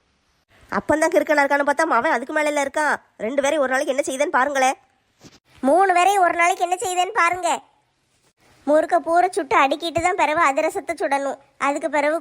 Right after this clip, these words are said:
Speaker 2: கொஞ்சம் என்ன செய்யலாம்? குலாப் ஜாமுன் கொஞ்சம் செஞ்சிருவோம். வேற என்ன செய்யன்னு தெரியல. அதுக்கு பிறகு யோசிப்போம். கொஞ்சம் ஓம பொடி போட்டு வச்சிடணும். எத்தே, காலையில பொக்கவாய் தாத்தா வருவார்ல?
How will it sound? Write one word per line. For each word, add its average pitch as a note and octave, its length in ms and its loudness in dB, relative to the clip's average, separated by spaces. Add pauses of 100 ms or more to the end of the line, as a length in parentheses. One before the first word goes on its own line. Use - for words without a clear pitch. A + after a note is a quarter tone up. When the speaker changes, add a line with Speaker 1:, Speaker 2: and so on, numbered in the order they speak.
Speaker 2:
கொஞ்சம் D4+ 280 2
என்ன C#4 100 -2 (100)
செய்யலாம்? D4 440 0 (180)
குலாப் D#4+ 320 2
ஜாமுன் D4+ 320 0
கொஞ்சம் C#4+ 260 -2
செஞ்சிருவோம். C#4 520 -2 (280)
வேற D4+ 160 4 (100)
என்ன D4+ 200 -2
செய்யன்னு D4 340 -2
தெரியல. C#4+ 320 0 (340)
அதுக்கு C#4+ 260 -2
பிறகு D4 180 0 (100)
யோசிப்போம். C#4 480 0 (200)
கொஞ்சம் D4 300 4
ஓம D4+ 240 0
பொடி D4+ 200 2
போட்டு C#4+ 220 2
வச்சிடணும். C4+ 480 0 (1000)
எத்தே, D4+ 300 2
காலையில E4+ 340 2
பொக்கவாய் F4 360 2
தாத்தா F4 240 0
வருவார்ல? E4+ 420 0